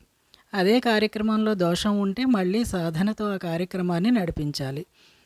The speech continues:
ఇదే ప్రాయశ్చిత్తం. నువ్వు తప్పు చేశావు,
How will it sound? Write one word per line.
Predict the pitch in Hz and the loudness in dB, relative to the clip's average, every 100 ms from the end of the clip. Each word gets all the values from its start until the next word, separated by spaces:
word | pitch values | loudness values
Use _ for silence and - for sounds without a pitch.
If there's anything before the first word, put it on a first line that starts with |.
| _ - | _ -4
ఇదే | 170 202 | 2 2
ప్రాయశ్చిత్తం. | 254 190 165 170 - 160 131 151 160 _ _ _ - _ _ _ 214 | 2 0 0 -2 -2 -4 -4 -10 -10 _ _ _ -20 _ _ _ -2
నువ్వు | 214 240 | 2 2
తప్పు | 208 - 220 220 | 2 0 0 2
చేశావు, | 185 - 170 147 156 | 2 0 -2 0 -4